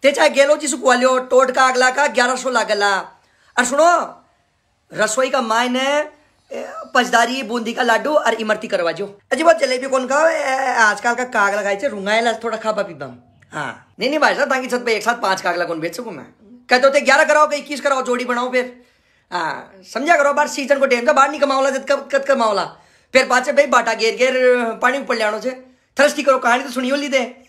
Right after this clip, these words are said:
<laughs> भाई तो, अच्छा, एक मिनट रुको यार, कोई कागला को फोन आ रही है, एक मिनट रुको।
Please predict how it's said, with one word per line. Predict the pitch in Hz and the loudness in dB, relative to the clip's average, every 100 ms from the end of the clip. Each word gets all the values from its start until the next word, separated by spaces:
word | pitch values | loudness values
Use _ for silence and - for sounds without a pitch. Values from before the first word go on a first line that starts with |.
| - | -12
<laughs> | - - 698 - - _ _ - 269 | -6 -4 -4 -8 -14 _ _ -8 -2
भाई | 254 294 | 2 2
तो, | - - - - - - - - - | 4 2 2 -4 -10 -10 -10 -10 -4
अच्छा, | 269 302 | 2 4
एक | 294 | 2
मिनट | 294 | -2
रुको | 277 320 | 4 4
यार, | 311 | 4
कोई | 294 | 0
कागला | 294 233 233 254 | -2 0 0 -2
को | |
फोन | 254 269 247 | 0 0 0
आ | |
रही | 214 | 0
है, | 254 | -2
एक | 247 | -2
मिनट | 220 | -6
रुको। | 196 | -8